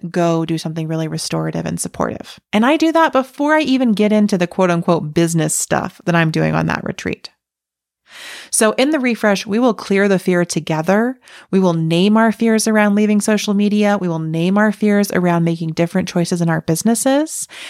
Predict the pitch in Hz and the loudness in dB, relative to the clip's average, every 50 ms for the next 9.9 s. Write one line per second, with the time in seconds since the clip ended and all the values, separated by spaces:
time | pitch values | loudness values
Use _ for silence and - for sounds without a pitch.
0 | - - - 196 202 202 208 208 202 196 196 196 202 190 190 196 185 185 180 180 | -14 -6 -2 0 2 2 4 4 4 4 2 2 2 2 2 2 2 4 4 2
1 | 180 185 - - 170 165 160 160 160 160 - - 170 160 160 160 165 160 160 156 | 0 0 0 0 2 2 2 0 -2 -4 -2 -2 0 0 0 0 0 0 2 2
2 | 156 156 - - 165 160 160 - - 170 165 165 160 160 160 160 160 - - 170 | 0 -2 0 0 0 0 0 0 0 0 2 2 2 2 0 -2 -2 -2 -2 -4
3 | 165 - 165 165 165 165 160 160 - - 170 165 - 175 165 165 175 185 180 170 | -2 0 0 0 2 2 0 -2 -2 -2 -4 -2 -2 -2 0 2 2 4 4 2
4 | 170 165 - - - - - - - - - - - 185 180 180 175 - 180 165 | 2 0 -2 -6 -10 -12 -20 -20 -20 -20 -10 -2 2 2 2 2 2 0 -2 -2
5 | 160 180 175 170 180 170 165 165 160 156 160 - 160 165 - - - 208 214 220 | 0 0 0 2 0 0 0 0 -2 -2 -2 -2 -2 -2 0 0 2 2 4 2
6 | 220 - - 180 185 180 180 180 175 - - 170 170 - 170 170 165 - - - | 2 0 2 2 2 2 2 0 0 0 0 -2 0 0 -2 -2 -2 -2 -4 -4
7 | - 175 175 170 165 165 165 165 185 208 214 - - - - - 185 196 190 190 | -2 0 0 0 2 2 2 2 2 0 0 -2 -4 -4 -4 -2 0 2 2 2
8 | 175 - - - 175 170 170 185 214 240 240 - - 185 175 - - - 170 165 | 0 -2 -2 -2 0 0 0 0 0 -2 -2 -2 0 0 0 0 -2 -4 -4 -4
9 | 160 151 - - - - - 64 - - - - - 71 65 - - - | -4 -4 -6 -6 -8 -6 -6 -6 -6 -6 -10 -6 -6 -6 -6 -6 -10 -12